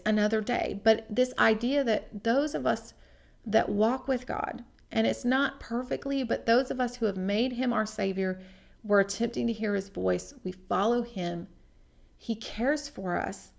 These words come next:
so much that even the hard things that are just burning fiercely down on us,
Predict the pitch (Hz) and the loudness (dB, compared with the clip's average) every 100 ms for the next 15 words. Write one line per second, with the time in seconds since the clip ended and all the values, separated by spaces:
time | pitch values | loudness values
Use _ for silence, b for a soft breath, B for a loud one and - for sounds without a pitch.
0 | b b b - 262 285 269 262 175 - | b b b 0 2 4 2 0 -2 -4
1 | - 202 - 233 277 285 311 311 302 - | -2 0 0 0 0 4 2 2 -2 -2
2 | - - 240 285 285 247 202 180 180 185 | -2 0 2 2 0 -2 0 -2 -2 0
3 | 185 185 196 185 175 214 247 269 277 - | 0 0 -6 -6 0 2 4 2 -2 -6
4 | 254 269 269 - 214 208 220 190 - - | -4 -4 -4 -4 0 0 0 -2 -6 -8
5 | 202 - | -10 -16